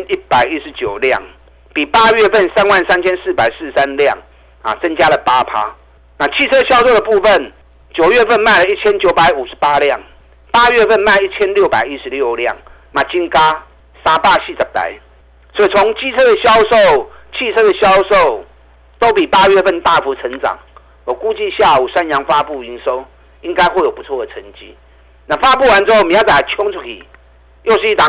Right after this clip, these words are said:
底部的股票啊，过一支底部的股票开始爬起来啊。所以一档一档底部的股票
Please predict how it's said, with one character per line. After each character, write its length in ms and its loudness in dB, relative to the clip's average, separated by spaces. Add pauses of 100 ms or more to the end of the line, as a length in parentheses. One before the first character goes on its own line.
(120)
底 140 -10
部 100 -8
的 80 -4
股 160 -10
票 260 -2 (520)
啊， 140 2
过 140 2
一 80 4
支 100 -6
底 120 0 (180)
部 100 2
的 80 4
股 180 0
票 240 -2 (240)
开 180 -2
始 100 -12
爬 120 -6
起 160 -10
来 80 -16
啊。 160 -20 (800)
所 140 0
以 100 2
一 80 -4
档 280 -2
一 40 -6
档 240 0
底 120 -4
部 120 -4
的 80 -2
股 160 -10
票 200 2